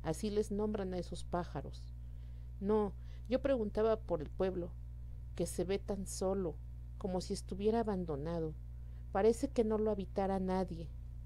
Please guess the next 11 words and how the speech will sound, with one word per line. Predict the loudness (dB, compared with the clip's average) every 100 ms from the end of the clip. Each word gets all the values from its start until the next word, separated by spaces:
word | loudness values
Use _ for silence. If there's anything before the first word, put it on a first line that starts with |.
| -8 -8 -6 4
«No | 6
es | 6 6
que | 2
lo | 4
parezca, | 4 4 6 6 4 -6 -6 -6 -8 -6 -2
así | -2 -2 0 4 6
es, | 4 0 -6 -8 -6 -4
aquí | -4 -2 0
no | 2 2
vive | 0 0 0
nadie». | 2 0 0 -2 -6